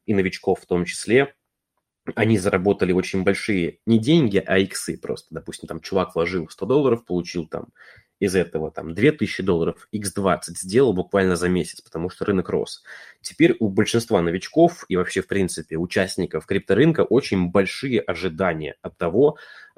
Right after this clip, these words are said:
что же может дать криптовалюта, потому что они уже почувствовали вот эти самые большие иксы, э, двадцатый, двадцать первый год, они почувствовали то, что, оказывается, можно из, там, из ста долларов сделать пять тысяч долларов за неделю, за месяц, за два месяца,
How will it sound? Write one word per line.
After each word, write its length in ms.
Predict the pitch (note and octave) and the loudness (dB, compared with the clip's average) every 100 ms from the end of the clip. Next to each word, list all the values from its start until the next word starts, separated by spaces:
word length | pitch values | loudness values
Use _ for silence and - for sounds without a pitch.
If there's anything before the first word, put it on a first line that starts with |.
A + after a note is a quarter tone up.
| - | -8
что 280 | - B2+ | -2 2
же 140 | B2 F2+ | 2 2
может 400 | E2+ G#2+ F#2 D2 | 2 0 -2 -2
дать 200 | F#2 - | -4 -2
криптовалюта, 640 | F2 - E2+ F#2+ F#2 E2 | -6 -2 0 2 0 -4
потому 260 | - D#2+ G#2+ | -6 -4 -2
что 160 | - | 0
они 140 | F#2 A2 | 2 2
уже 220 | F2 F#2+ | 2 -2
почувствовали 680 | F2+ - A#2 A2+ - D2+ D2+ | -2 -6 -6 -6 -6 -6 -4
вот 120 | E2 | -4
эти 120 | D#2+ | -6
самые 260 | D#2+ F2 E2 | -6 -6 -2
большие 440 | F#2 F#2 - D#2+ | -2 -2 -6 -8
иксы, 420 | E2 - C3+ F3 F3 - - | -8 -2 0 0 -2 -14 -6
э, 200 | E2+ D#2+ D#2 | -2 -2 -2
двадцатый, 580 | D#2+ F2 - E2+ E2 | -2 -2 0 -2 -2
двадцать 300 | D#2+ D#2+ - | -6 -6 -6
первый 240 | - D#2 E2 | -6 -4 2
год, 200 | B2 D#3 | 4 2
они 180 | - E2 | -2 -8
почувствовали 680 | E2 - C#3 - G#2+ G#2 F#2 | -8 -6 -6 -6 -2 0 0
то, 140 | - | -2
что, 200 | - - | -8 -14
оказывается, 560 | - F#2+ F#2 E2 D#2+ D2+ | -4 -2 -2 -4 -6 -6
можно 360 | E2+ F2+ E2+ | -4 -4 -4
из, 280 | D2 - - | -10 -10 -16
там, 140 | - - | -18 -16
из 180 | E2+ | -12
ста 200 | - - | -8 -6
долларов 340 | F2 G#2+ F2 E2 | 0 2 0 -4
сделать 320 | D#2 E2 D2+ _ | -6 -4 -4 _
пять 240 | A2+ G2+ | 2 2
тысяч 160 | - D#2 | -4 -4
долларов 380 | F#2+ F#2 D#2+ D#2 | 0 0 -2 -6
за 200 | D#2+ D2+ | -8 -8
неделю, 380 | E2 F2+ B2+ F2+ | -6 0 2 2
за 140 | D#2+ | -4
месяц, 260 | F2 A#2+ - | -2 -2 -4
за 100 | D#2 | -4
два 160 | G2+ | 0
месяца, 480 | A2+ F2 - - D#2 | 2 0 -4 -6 -6